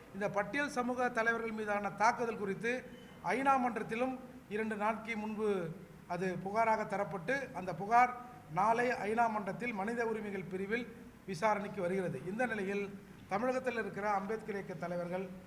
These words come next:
ஒருங்கிணைந்து தமிழக கவர்னரை சந்தித்து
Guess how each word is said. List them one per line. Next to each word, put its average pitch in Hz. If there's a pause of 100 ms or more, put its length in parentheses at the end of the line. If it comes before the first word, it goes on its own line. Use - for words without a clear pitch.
(160)
ஒருங்கிணைந்து 185 (460)
தமிழக 247 (400)
கவர்னரை 214
சந்தித்து 170